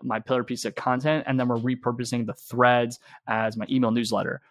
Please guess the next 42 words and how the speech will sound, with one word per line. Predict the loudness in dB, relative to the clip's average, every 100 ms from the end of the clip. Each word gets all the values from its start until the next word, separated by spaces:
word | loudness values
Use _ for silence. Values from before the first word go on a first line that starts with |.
| _ _
right? | -2 -2
So | -4
this | 0 2 4 2 0 -4 -6 -12 _ -6
will | -6
probably | -6 2 4 4 4
be | 0 -2
turned | 0 -2
into | -2 -6
a | -2
thread, | 4 6 4 0 -8 _
which | -4
will | -4
probably | 2 4 4
be |
turned | 0 -2
into | -2 0
a |
LinkedIn | 0 2 4
article, | 4 4 0
which | 0 -2
will | 0
probably | 4 4
be | 2
turned | -2 -4
into | -2 -6
a |
blog | 2 4 4
on | 2
my | 0
website | 0 2 0 2
eventually | 0 -2 0 0
if | -2
it | -4
performs | -8 0 2 4 4
well | 4
enough, | 6 2 0
which | -6 -8
will |
probably | 0 2 2
be | 0
turned | 0 0 -2
into | -4 -4 -2 -4